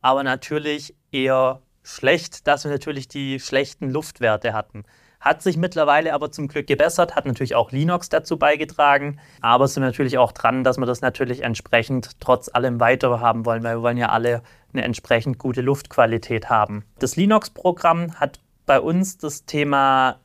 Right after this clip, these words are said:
Ladeinfrastruktur extrem gepusht, weil es natürlich durch die Förderung super attraktiv war. Wir haben eigentlich in nahezu allen Parkierungsanlagen und auch bei vielen Unternehmen dadurch Ladeinfrastruktur errichten können und konnten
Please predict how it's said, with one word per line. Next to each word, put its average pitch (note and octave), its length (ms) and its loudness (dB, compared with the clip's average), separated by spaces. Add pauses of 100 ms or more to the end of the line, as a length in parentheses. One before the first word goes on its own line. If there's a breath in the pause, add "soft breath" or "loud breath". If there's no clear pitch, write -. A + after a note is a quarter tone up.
Ladeinfrastruktur C#3+ 1000 0
extrem E3 600 -4
gepusht, F3 560 -2 (280 soft breath)
weil B2+ 160 4
es B2+ 60 -2
natürlich C#3+ 540 -4
durch C#3 200 -6
die C3+ 120 -8
Förderung C3+ 480 2
super C#3 380 0
attraktiv B2 640 -2
war. A2 240 2 (440 soft breath)
Wir B2 120 4
haben D3 200 2 (220)
eigentlich C3+ 240 4
in D3 140 -2
nahezu D3+ 580 0
allen D#3 340 0
Parkierungsanlagen C3+ 1300 0 (340 loud breath)
und D#3+ 240 0
auch D3 240 4
bei C3+ 400 2
vielen E3 400 -2
Unternehmen C#3+ 540 -4
dadurch C3+ 340 2
Ladeinfrastruktur C#3 1120 0
errichten D3 420 -2
können C#3 400 -2 (380 soft breath)
und C#3+ 180 -2
konnten E3 720 0